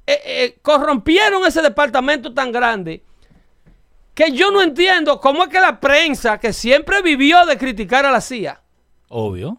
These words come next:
Speaker 1: hoy día protege a la cia.
Speaker 2: No, porque son, son lo nuestro, ¿no?
Speaker 1: Una agencia ultra importante para mantener la seguridad nacional de este país, pero con la corrupción de ocho años de esta administración que pasó por Washington.
Speaker 2: Ujú.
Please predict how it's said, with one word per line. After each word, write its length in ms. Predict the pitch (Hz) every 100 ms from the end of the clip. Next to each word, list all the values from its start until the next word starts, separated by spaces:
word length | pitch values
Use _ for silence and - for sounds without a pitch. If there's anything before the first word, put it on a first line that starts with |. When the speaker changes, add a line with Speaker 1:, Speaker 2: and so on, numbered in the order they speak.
| -
Speaker 1:
hoy 220 | 180 277
día 300 | 330 392 262
protege 520 | 254 220 226 349 240 208
a 40 |
la 120 | 190
cia. 360 | - 277 120 - _ _ _ _ -
Speaker 2:
No, 200 | 139 -
porque 220 | 117 123
son, 260 | - 156 -
son 160 | 165 156
lo 120 | 147
nuestro, 420 | 240 277 - 147
¿no? 140 | 185
Speaker 1:
Una 240 | 233 294 330
agencia 520 | 262 320 349 302 240
ultra 480 | 262 392 339 285 262
importante 760 | 247 214 185 277 294 233 208
para 200 | 196 202
mantener 400 | 208 190 208 247
la 100 | 269
seguridad 440 | 254 240 220 220 240
nacional 420 | 240 240 226 233
de 60 |
este 160 | 214 220
país, 320 | 196 196 196
pero 300 | - 233 226
con 240 | - 240 262
la 120 | 240
corrupción 680 | - 220 214 - 262 320 339
de 120 | 294
ocho 340 | 294 285 269 262
años 240 | 262 226
de 60 | 233
esta 140 | 262
administración 540 | 247 233 214 190 226 226
que 120 | 226
pasó 340 | 180 - 170
por 140 | 175 165
Washington. 540 | 156 147 139 127 127
Speaker 2:
Ujú. 320 | 143 135 131